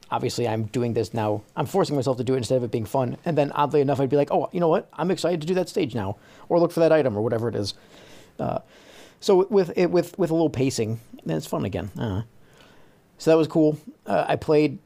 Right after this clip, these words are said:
<sighs> I played, uh, Duke Nukem three D. Uh,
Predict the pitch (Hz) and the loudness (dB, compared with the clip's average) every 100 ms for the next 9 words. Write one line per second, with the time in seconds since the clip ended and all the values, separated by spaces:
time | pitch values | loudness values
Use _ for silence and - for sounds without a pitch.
0 | _ _ _ _ - - - - - 175 | _ _ _ _ -14 -12 -12 -16 -12 -10
1 | - 147 147 131 - - _ - 131 - | -8 -6 -4 -6 -8 -18 _ -14 -12 -6
2 | 117 110 95 - - 117 113 113 110 104 | -4 -2 -4 -8 -8 -6 -4 -4 -4 -6
3 | - 107 104 107 107 107 - _ _ - | -6 -8 -6 -6 -4 -6 -10 _ _ -20
4 | - - - _ _ - - - - - | -20 -20 -20 _ _ -20 -18 -16 -16 -18